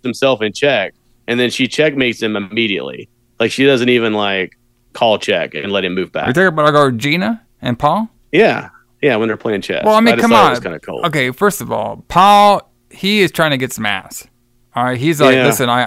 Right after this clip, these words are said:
Speaker 2: I'm, I'm, I'm out here. I'm funding this fucking counselor shit. I got this slutty blonde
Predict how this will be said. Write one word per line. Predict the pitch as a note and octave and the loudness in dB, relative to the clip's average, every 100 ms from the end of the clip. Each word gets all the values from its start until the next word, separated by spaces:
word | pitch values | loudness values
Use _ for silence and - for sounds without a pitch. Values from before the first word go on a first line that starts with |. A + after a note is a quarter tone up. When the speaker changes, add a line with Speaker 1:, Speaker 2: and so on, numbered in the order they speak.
| B2 | -2
Speaker 2:
I'm, | C3+ | -2
I'm, | B2+ C3+ C#3+ | -2 0 0
I'm | C#3 C3+ C#3+ | 0 0 2
out | D3+ D3+ | 2 2
here. | D#3+ D3+ | 2 0
I'm | C3 | 0
funding | - D#3 D3+ C3+ | 0 0 0 -2
this | B2 | -4
fucking | - B2+ - G#2+ | 0 -2 -2 -6
counselor | - F3 F3+ F#3 E3+ | 0 0 0 -2 -4
shit. | - F3+ F3 - _ _ _ _ _ - | 0 0 0 -4 _ _ _ _ _ -8
I | A#2+ | -2
got | C3+ | 0
this | A#2+ A2+ - _ - | 0 -6 -8 _ -14
slutty | - D#3 D#3 B2 | -2 0 2 0
blonde | D3+ D#3+ E3 E3 | 2 4 2 0